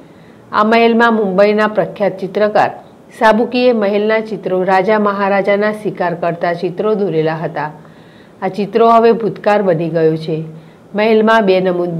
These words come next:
ભીંત ચિત્રો હતા. બેલ્જિયમ ગ્લાસ પર કલાત્મક કોતરણી કરેલી હતી, પરંતુ સરકારી અમલદારોને મહેલની દિવાલો પર હથોડા મારી તોડી પાડતા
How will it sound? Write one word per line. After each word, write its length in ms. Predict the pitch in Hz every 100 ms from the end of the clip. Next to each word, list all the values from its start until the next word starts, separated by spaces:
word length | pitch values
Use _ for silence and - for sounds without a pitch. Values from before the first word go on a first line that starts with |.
| 160
ભીંત 300 | 190 180 180
ચિત્રો 400 | 190 214 214 208
હતા. 320 | 196 - 160 156 - - - - - - - - - - - - -
બેલ્જિયમ 520 | 233 220 220 262 247
ગ્લાસ 320 | 233 226 226
પર 160 | 233 233
કલાત્મક 560 | 226 196 190 202 208 208
કોતરણી 500 | 185 185 180 202 196
કરેલી 400 | 170 160 160 165
હતી, 300 | 170 165 156 160 -
પરંતુ 340 | - 170 165 175
સરકારી 600 | - 202 202 214 220 226
અમલદારોને 760 | 196 185 180 180 180 208 190 156 165
મહેલની 480 | 202 214 220 226 185
દિવાલો 380 | 185 185 196 190
પર 160 | 147 156
હથોડા 420 | 196 202 220 220
મારી 360 | 208 190 190 190
તોડી 280 | 180 175 180
પાડતા 380 | 190 190 180 143